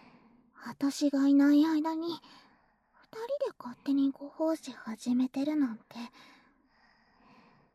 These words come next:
どうして私が戻ってくるまで、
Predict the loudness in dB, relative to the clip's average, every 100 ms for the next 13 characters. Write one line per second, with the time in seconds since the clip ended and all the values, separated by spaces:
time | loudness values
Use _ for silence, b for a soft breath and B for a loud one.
0 | _ 2 6 6 4 -6 -8 -2 -4 -2
1 | -2 -2 -2 -2 -4 -2 -6 -4 -6 -2
2 | -2